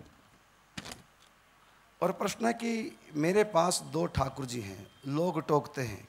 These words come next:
क्या करूं? कितना बढ़िया है, कृष्ण बलराम तुम्हारे पास हैं दो, बाल रूप में एक कृष्ण एक बलराम है, दोनों भाइयों की खूब सेवा करो।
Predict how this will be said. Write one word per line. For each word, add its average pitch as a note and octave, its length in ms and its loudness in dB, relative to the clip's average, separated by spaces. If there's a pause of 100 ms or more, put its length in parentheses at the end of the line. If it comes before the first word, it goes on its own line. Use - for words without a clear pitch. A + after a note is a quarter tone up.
(140)
क्या D#3 140 4
करूं? A#2+ 300 -6 (1400)
कितना - 260 -4
बढ़िया G3+ 300 -2
है, F3+ 120 -4 (840)
कृष्ण C#3 300 -2
बलराम D3+ 320 2
तुम्हारे D#3 340 0
पास D#3+ 300 0
हैं D3+ 100 -2
दो, - 240 -8 (520)
बाल C#3 260 2
रूप D3+ 220 -4
में C#3 120 -8
एक C3+ 240 -4
कृष्ण C#3 260 -4
एक B2+ 180 -2
बलराम D3 360 0
है, E3+ 60 -6
दोनों D3+ 260 0
भाइयों B2 280 0
की C3+ 80 -4
खूब C3 180 -4
सेवा G2+ 260 -2
करो। - 340 -6